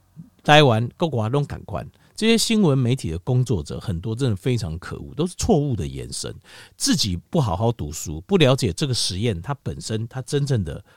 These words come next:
目标，然后用错误的延伸。为什么？其实像国外媒体，他们就是为了一样，就是为了博得眼球啦，要收听率，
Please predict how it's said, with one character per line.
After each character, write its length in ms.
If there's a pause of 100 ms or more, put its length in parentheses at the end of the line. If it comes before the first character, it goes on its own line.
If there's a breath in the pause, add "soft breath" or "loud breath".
目 160
标， 280 (200 loud breath)
然 100
后 80
用 140
错 200
误 200
的 60
延 220
伸。 260
为 120
什 140
么？ 140 (400 soft breath)
其 200
实 340 (240 soft breath)
像 400 (180)
国 120
外 240
媒 160
体， 200
他 120
们 80
就 80
是 100
为 180
了 100 (140)
一 140
样， 200
就 100
是 60
为 120
了 100
博 220
得 160
眼 260
球 280
啦， 160 (320 soft breath)
要 140
收 240
听 260
率， 180